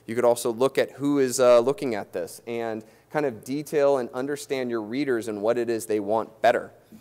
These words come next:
And this is all just done for you. And finally, this also gives you one spot shot. So you do not have to build this site. You do not have to create these images. All right, so those are some of the things that we've come out with.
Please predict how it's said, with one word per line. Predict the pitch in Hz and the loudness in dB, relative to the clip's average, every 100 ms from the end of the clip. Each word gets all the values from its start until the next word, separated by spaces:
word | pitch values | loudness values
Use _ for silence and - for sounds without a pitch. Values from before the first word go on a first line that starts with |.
| _ - | _ -10
And | 113 | -8
this | 117 | -8
is | 113 - - | -10 -10 0
all | 135 143 131 | 6 8 6
just | 117 - | 4 0
done | 117 110 | 0 0
for | - 120 110 | 2 2 2
you. | - - _ _ _ - _ _ _ | -2 -14 _ _ _ -20 _ _ _
And | - - | 0 4
finally, | 170 220 190 123 135 156 - - - - | 6 6 6 6 4 0 -12 -20 -6 2
this | 139 147 | 6 8
also | 143 180 160 | 6 6 2
gives | 131 123 143 | 2 0 0
you | 156 | -2
one | 139 113 117 | 0 2 2
spot | 135 - 104 104 - - | -2 2 4 4 0 -2
shot. | 196 214 - | 0 0 -2
So | - | 0
you | 113 113 147 | 0 0 2
do | 160 | 4
not | 139 135 - | 6 6 4
have | 123 123 - | 2 2 0
to | 143 | -6
build | 110 127 180 151 | -2 2 2 0
this | 107 - | -4 -2
site. | 98 87 117 | -2 -2 -4
You | 110 110 | -10 -8
do | 120 | -4
not | 123 123 | -4 -2
have | 131 131 | -4 -6
to | 135 | -6
create | - 110 113 135 240 - | -10 -10 -6 -6 -8 -10
these | 104 - | -12 -8
images. | 90 85 80 76 - - - - _ _ _ _ _ _ _ _ _ _ _ _ _ _ _ _ _ _ _ 131 | -8 -8 -8 -10 -12 -16 -18 -20 _ _ _ _ _ _ _ _ _ _ _ _ _ _ _ _ _ _ _ 2
All | 139 | 4
right, | 104 - | 4 -2
so | - 160 147 | 0 4 4
those | 190 247 | 4 2
are | |
some | 233 196 | -2 -2
of | 165 | -2
the | |
things | 160 147 | -2 -2
that | 131 | -2
we've | 123 - | -4 -2
come | 123 113 | 0 0
out | 107 - | -2 -4
with. | 69 - | -8 -12